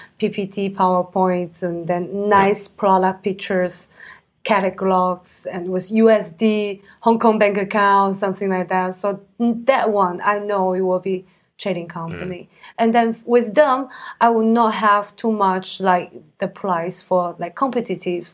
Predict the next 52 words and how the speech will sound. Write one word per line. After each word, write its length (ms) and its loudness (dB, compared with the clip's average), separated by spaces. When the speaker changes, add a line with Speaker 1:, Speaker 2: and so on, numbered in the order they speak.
Speaker 1:
price, 580 -6
because 480 -4
they 120 6
already, 600 6
like, 200 2
need 180 0
to 140 -4
have 260 0
their 200 4
profit. 680 -4
Then, 300 -8
yeah, 180 -2
this 220 -10
is 120 -20
Speaker 2:
Yeah. 100 0
Speaker 1:
the 40 0
way 220 0
I 80 -2
found 320 -2
out. 320 -6
Speaker 2:
Yeah. 160 -2
What 120 2
I 120 4
see 100 0
a 60 6
lot 180 4
is, 160 -4
like, 160 0
when 80 -6
you 60 -8
go 100 4
on 80 0
Alibaba 500 2
or, 180 4
or 180 0
places 280 -4
like 140 -6
this, 140 -8
you 60 -6
have 120 -6
this 180 -10
exact 340 -2
same 280 -2
product, 440 0
looks 220 -2
hundred 280 0
percent 240 -6
the 60 -8
same, 300 -2
is 160 -2
the 60 -4
same, 260 -2